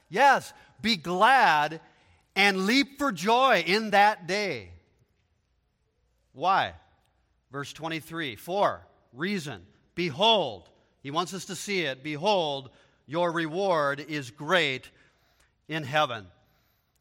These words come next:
Question, is this, be honest, is this a description of you? It,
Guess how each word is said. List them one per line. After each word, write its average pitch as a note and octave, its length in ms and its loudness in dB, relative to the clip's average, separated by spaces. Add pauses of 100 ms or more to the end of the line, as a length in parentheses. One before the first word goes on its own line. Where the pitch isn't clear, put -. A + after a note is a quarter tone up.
(500)
Question, D#3+ 560 -2 (600)
is G3+ 520 -2
this, D#3+ 500 -4 (100)
be C3+ 120 -10
honest, E3+ 440 -2 (1400)
is F#3+ 360 -4
this F#3 520 -6 (120)
a E3+ 80 -12
description F3 800 -12 (200)
of F#3 200 -10
you? G3+ 360 -14 (3750)
It, A3 160 -16